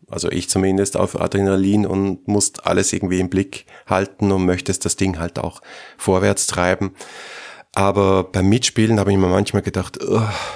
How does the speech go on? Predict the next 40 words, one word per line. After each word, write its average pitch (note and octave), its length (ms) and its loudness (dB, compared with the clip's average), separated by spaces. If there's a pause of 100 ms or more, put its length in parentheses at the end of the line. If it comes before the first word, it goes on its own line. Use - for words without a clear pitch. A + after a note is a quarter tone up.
(340)
Gott." F2 280 -8
Und G2 180 -2
dann F#2 340 0
ertappst - 460 -2
du G2 60 -8
dich G#2 160 -2
dabei, G2+ 460 2
weil F2+ 120 0
die F2 120 -4
Versuchung G2+ 600 0
ist F#2 140 -2
ja G2 80 0
groß, A2 480 2
machst F2+ 320 -4
ein F2+ 80 -4
zweites - 460 -2
Tab A#2 280 -2
auf F#2 440 2
und E2 280 -8
da D#2 280 -6 (420)
läuft F2+ 300 -2
halt E2 160 -2
irgendwie E2 640 0
irgendwas F2 560 2
Social-Media-mäßiges F2+ 1500 2
oder E2 260 -2
schaust F2+ 280 -4
dir B2 100 2
irgendein G2 300 0
Bild E2 240 0
an E2 140 0
und E2+ 100 -4
keine F#2+ 400 0
Ahnung. F2 360 2 (480)
Und F#2+ 260 -2
dann F2 260 2
hast F2 220 -2
du - 20 -2
halt E2+ 180 -4
verloren. D2+ 460 -2